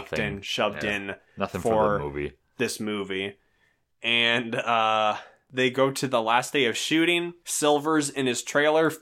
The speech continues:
Speaker 2: playing a fake, uh, video game handheld
Speaker 1: Yeah.
Speaker 2: that he got from Hounded, probably.
Speaker 1: Gotta have it.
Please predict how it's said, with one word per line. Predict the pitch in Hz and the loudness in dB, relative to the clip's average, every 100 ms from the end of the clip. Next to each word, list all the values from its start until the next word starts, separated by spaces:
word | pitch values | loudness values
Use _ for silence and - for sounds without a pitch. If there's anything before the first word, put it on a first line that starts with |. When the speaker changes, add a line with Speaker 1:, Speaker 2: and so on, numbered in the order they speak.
| _ | _
Speaker 2:
playing | - 135 127 | 0 2 2
a | 113 | 0
fake, | - 127 127 - 117 | 2 2 2 -2 -4
uh, | 117 | -2
video | 120 123 123 | 0 0 0
game | 123 117 | 0 -2
handheld | 104 123 127 139 151 147 143 92 | -2 -2 0 2 2 2 -2 -2
Speaker 1:
Yeah. | 92 73 | 0 0
Speaker 2:
that | 123 110 | -2 -2
he | |
got | 117 117 - | 2 0 0
from | 117 107 | -4 -4
Hounded, | - 127 139 147 143 | -2 0 2 0 0
probably. | 143 143 156 | 0 2 2
Speaker 1:
Gotta | 120 95 92 | 2 2 2
have | 85 71 65 | -2 -6 -8
it. | - | -16